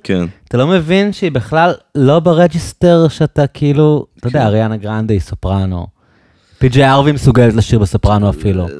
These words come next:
Speaker 1: סבבה, טוב, הם גם,
Speaker 2: כאילו
Speaker 1: הם גם יש להם מנעד מאוד
Speaker 2: כן.
Speaker 1: רחב. כן.
Speaker 2: אבל זה קטע, כאילו שאלניס, שהיא כאילו, "אני, אני פאנק, אני רוקנרול, אני זה",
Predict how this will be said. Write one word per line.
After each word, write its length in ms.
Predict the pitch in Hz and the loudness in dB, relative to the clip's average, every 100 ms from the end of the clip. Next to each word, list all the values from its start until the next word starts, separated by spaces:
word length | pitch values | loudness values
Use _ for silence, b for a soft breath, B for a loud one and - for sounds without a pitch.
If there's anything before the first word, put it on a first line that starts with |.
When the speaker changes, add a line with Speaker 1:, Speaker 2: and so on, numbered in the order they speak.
| 64 | -12
Speaker 1:
סבבה, 420 | - 147 110 82 | -4 0 0 -2
טוב, 140 | 82 76 | -6 -8
הם 120 | 76 | -6
גם, 160 | 90 101 | -4 0
Speaker 2:
כאילו 140 | 113 | 0
Speaker 1:
הם 120 | 113 107 | 0 0
גם 180 | 110 | -2
יש 180 | 107 - | -2 -2
להם 260 | 117 107 104 | -4 -4 -4
מנעד 320 | 104 101 104 | -4 -6 -6
מאוד 220 | 98 95 | -6 -6
Speaker 2:
כן. 60 | 90 | -6
Speaker 1:
רחב. 360 | - 120 85 85 - _ _ _ _ _ _ _ _ _ - | 0 0 0 -4 -16 _ _ _ _ _ _ _ _ _ -18
כן. 160 | - 87 87 _ - | -10 -10 -10 _ -6
Speaker 2:
אבל 200 | 104 104 | -2 0
זה 100 | 107 | 2
קטע, 360 | 233 247 92 - - - | 0 0 -2 -6 -12 -6
כאילו 240 | 120 113 | 0 0
שאלניס, 680 | 110 123 117 131 131 120 - | 2 2 2 0 -2 -10 -10
שהיא 160 | 113 104 | -8 -6
כאילו, 220 | 123 113 | -6 -10
"אני, 220 | 107 107 110 | -12 -8 -8
אני 120 | 120 | -8
פאנק, 560 | - 143 131 127 120 107 | -6 -4 -4 -6 -14 -10
אני 200 | 107 107 | -8 -8
רוקנרול, 640 | 113 113 123 120 127 117 | -8 -4 -2 0 2 4
אני 160 | 110 107 | 4 2
זה", 220 | 147 | 2